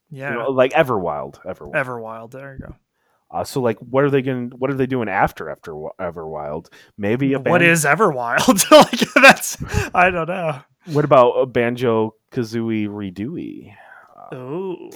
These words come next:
Speaker 1: I don't think so.
Speaker 2: I don't think so, but one would hope.
Speaker 1: <laughs> Banjo
Speaker 2: Uh,
Speaker 1: three.
Speaker 2: mm-hmm, three E.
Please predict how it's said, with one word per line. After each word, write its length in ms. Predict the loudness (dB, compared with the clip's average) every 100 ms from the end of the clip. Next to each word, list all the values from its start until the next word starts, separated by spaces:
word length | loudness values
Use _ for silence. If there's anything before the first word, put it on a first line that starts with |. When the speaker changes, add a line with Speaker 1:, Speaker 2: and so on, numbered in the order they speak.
| -14
Speaker 1:
I 120 | -12
don't 200 | -12 -14
think 220 | -14 -14 -14
so. 220 | -18 -18 -8
Speaker 2:
I 140 | -6
don't 280 | -4 -4 -6
think 180 | -10 -14
so, 300 | -12 -10 -10
but 320 | -10 -12 -12 -14
one 260 | -20 -14 -14 -14
would 80 | -16
hope. 240 | -12 -12 -14 _ _ _
Speaker 1:
<laughs> 400 | _ -20 _ -8
Banjo 280 | -4 0 -2
Speaker 2:
Uh, 40 |
Speaker 1:
three. 680 | -2 -8 -8 -10 -10 -12 -14
Speaker 2:
mm-hmm, 300 | -16 -14 -14 -16
three 220 | -8 -2 -2
E. 380 | -4 -8 -12